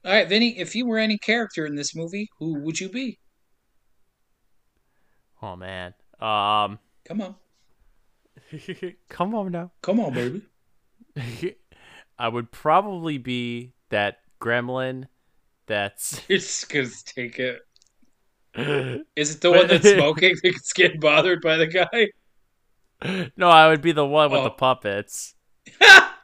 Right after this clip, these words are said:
Speaker 1: That's perfect,
Speaker 2: Try-
Speaker 1: 'cause I'd be the other one who's like, "Leave me alone."
Speaker 2: <laughs> I'd be the one trying to fucking entertain, be like, "Come on, guy. Come on, what's, what's up over here? What's, what's going on with you, you know?"
Speaker 1: Like, I'm trying to have a beer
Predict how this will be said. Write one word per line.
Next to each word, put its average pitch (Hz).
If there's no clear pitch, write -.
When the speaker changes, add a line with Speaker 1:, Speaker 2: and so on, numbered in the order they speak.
Speaker 1:
That's 202
perfect, 285
Speaker 2:
Try- 226
Speaker 1:
'cause 226
I'd 269
be 285
the 254
other 254
one 202
who's 196
like, 202
"Leave 277
me 170
alone." 143
Speaker 2:
<laughs> -
I'd 151
be 160
the 160
one 165
trying 143
to 139
fucking 143
entertain, 147
be 139
like, 135
"Come 175
on, 131
guy. 131
Come 160
on, 110
what's, 151
what's 180
up 139
over 110
here? 127
What's, 185
what's 233
going 240
on 185
with 135
you, 123
you 120
know?" 156
Speaker 1:
Like, 147
I'm 135
trying 196
to 202
have 196
a 147
beer 165